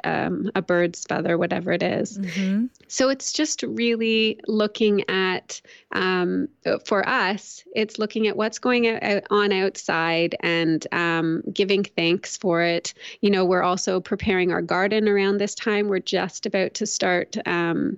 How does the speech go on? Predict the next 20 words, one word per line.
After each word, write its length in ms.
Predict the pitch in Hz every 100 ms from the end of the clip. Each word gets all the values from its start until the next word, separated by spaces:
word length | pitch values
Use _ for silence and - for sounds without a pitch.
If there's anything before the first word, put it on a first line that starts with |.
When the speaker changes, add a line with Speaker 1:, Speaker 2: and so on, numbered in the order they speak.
| -
Speaker 1:
you 80 | 208
know, 160 | 180
pulling 380 | 175 - 190 190
out 120 | 185
our 140 | 180 185
seeds 680 | - 220 214 208 202 202 -
and 400 | 175 175 175 185
starting 360 | - 180 180 196
to 100 | 208
sprout 320 | - 185 185
the 80 | 202
seeds 340 | - 190 185
inside 500 | 185 196 - 190 190
before 320 | 202 - 180
we 140 | 180 196
transplant 680 | - 180 196 - 208 190
them 120 | 208 190
into 240 | 180 -
the 60 | 190
garden. 560 | 180 185 180 175 180